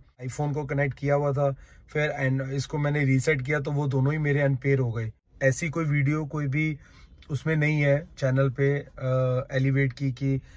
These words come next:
इसको connect कैसे करना है। तो मैंने कहा चलो अपनी ये video भी बनाई जाएगी और आप लोगों को एक information भी मिल जाएगी। अगर Guys आपको video अच्छी लगी होगी so please subscribe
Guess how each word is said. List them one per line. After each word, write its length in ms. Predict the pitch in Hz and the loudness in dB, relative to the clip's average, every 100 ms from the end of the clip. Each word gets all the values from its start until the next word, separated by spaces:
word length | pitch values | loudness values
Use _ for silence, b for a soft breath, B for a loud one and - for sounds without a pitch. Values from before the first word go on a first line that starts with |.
| B - | B -14
इसको 300 | 135 - 143 | -10 -4 -4
connect 400 | 123 - 135 135 | -4 -2 0 0
कैसे 280 | - 131 143 | -2 -2 -2
करना 260 | 131 123 131 | -2 0 0
है। 80 | |
तो 140 | 127 131 | -2 -2
मैंने 200 | 131 131 | -2 0
कहा 120 | 135 | -2
चलो 280 | 131 131 135 | -2 -2 -2
अपनी 380 | 127 120 135 135 | -2 -2 0 0
ये 60 | |
video 300 | 127 113 131 | 0 -2 -2
भी 120 | 127 | 0
बनाई 280 | 131 127 131 | 0 0 0
जाएगी 340 | 131 131 127 139 | 0 0 0 0
और 260 | 131 131 | 2 2
आप 180 | 123 120 | 0 -4
लोगों 240 | 131 127 | -4 -4
को 100 | 123 | -4
एक 160 | 131 127 | -4 -4
information 520 | 127 127 123 117 123 | -6 -4 -4 -4 -4
भी 80 | 123 | -2
मिल 180 | 117 98 | -2 -6
जाएगी। 280 | 101 92 101 | -10 -12 -16
अगर 200 | 123 139 | -8 -4
Guys 220 | 147 143 | -2 0
आपको 240 | 139 151 | -2 -2
video 260 | 135 131 139 | -2 0 0
अच्छी 160 | - | -2
लगी 200 | 143 131 | -2 -2
होगी 300 | 139 135 143 | 0 -2 -2
so 120 | 135 135 | -4 -8
please 480 | - 135 139 147 135 123 - - 127 | -6 -4 -2 -4 -6 -10 -14 -10 -8
subscribe 600 | - - 127 131 143 | -8 -4 -2 0 -2